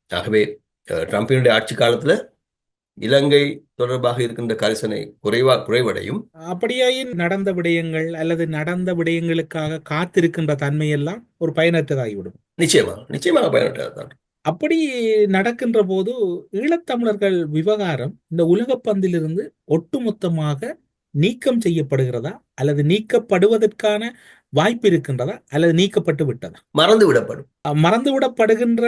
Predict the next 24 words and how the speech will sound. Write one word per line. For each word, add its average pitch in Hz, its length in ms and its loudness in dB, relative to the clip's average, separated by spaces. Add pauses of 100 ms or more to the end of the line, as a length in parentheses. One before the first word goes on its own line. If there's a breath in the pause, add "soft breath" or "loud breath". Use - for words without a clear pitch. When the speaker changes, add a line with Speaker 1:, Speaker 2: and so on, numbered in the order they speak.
(120)
Speaker 2:
அந்த 185 360 -2
சொல்லாடல் 208 580 0
என்பது 175 580 -2
காலப்போக்கில், 214 880 -2 (320)
அ, 170 280 -8
இந்த 190 220 -2
இனம் 214 420 -4 (120)
வாழ்ந்ததற்கான 208 760 0 (240)
அடையாளங்களே 214 800 0
இல்லாமல் 196 440 -2
செய்கின்ற 180 420 -4 (440 loud breath)
ஒரு 160 160 4
போக்கை 208 460 4
இலங்கை 208 360 2
அரசு 196 420 -2
எடுக்கின்ற 202 560 -2
போது 147 300 0 (220)
அது 160 260 -2
இது 214 340 -6
இன்னும் 277 440 -2
வலி 202 280 0
சேர்க்கின்ற 208 460 0
ஒன்றாக 160 300 0
இருக்கும். 123 300 -6